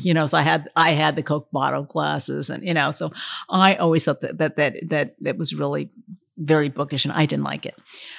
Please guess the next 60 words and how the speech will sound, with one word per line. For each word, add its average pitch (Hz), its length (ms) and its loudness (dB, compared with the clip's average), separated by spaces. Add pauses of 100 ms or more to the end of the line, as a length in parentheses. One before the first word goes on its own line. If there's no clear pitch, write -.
Um, 180 300 2 (240)
that 294 200 6
said, 233 200 8
I 240 100 6
don't 403 140 -2
think 208 120 6
I 165 40 6
would 151 100 4
have 127 120 -4
changed 381 480 -4
my - 160 0
name, - 300 -4
but, 175 260 0 (180)
but 190 140 0
when 208 160 2
I 214 120 2
was 208 260 2
in, 185 280 2
in 175 240 2
high 196 200 0
school, 147 320 0
I 143 60 0
belonged 147 380 -2
to - 60 -14
kind 143 260 -4
of 139 120 -6
a, 135 220 -4 (200)
an 156 200 0
arty 151 340 4
club. - 520 -4 (640)
And 156 200 2
we 165 100 4
were 165 80 6
starting 139 380 4
to 143 60 -6
go 139 160 0
into 135 120 0
New 139 100 2
York 131 200 -2
City. 185 320 6
You 156 480 0
know, 143 100 -2
we 143 100 -4
lived 139 200 -8
in - 40 -6
the 117 60 -2
suburbs, - 460 -2
right? - 120 -10
We - 60 -14
were - 80 -10 (140)
starting 123 260 -4
to - 40 -8
go 127 60 -2
in 110 60 -6
the 123 40 -6
city 139 520 2
to 131 120 -10
watch - 240 -4
cinema, 131 880 -2
right? 127 260 -8